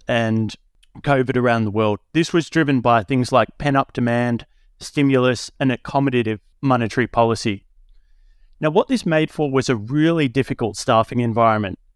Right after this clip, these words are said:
We saw trends like lower workforce participation, changing demographics, and people mobility.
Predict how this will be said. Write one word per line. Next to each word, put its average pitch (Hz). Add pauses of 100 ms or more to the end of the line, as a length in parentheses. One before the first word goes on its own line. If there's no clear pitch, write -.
(100)
We 127
saw 147
trends 139
like 120 (320)
lower 131
workforce 123
participation, 123
changing 127
demographics, 123 (400)
and 143
people 156
mobility. 113